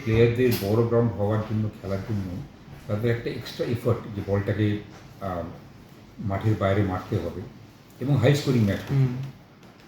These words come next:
Speaker 1: এবার যখন আমরা, যখন সেকেন্ড ফেজে এলাম, দেখলাম যে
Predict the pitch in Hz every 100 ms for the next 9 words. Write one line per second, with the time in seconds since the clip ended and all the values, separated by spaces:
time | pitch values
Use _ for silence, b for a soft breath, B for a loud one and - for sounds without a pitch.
0 | - 110 131 170 156 156 160 151 - 120
1 | 127 120 127 117 107 - 123 123 107 113
2 | 90 87 80 - 98 113 120 113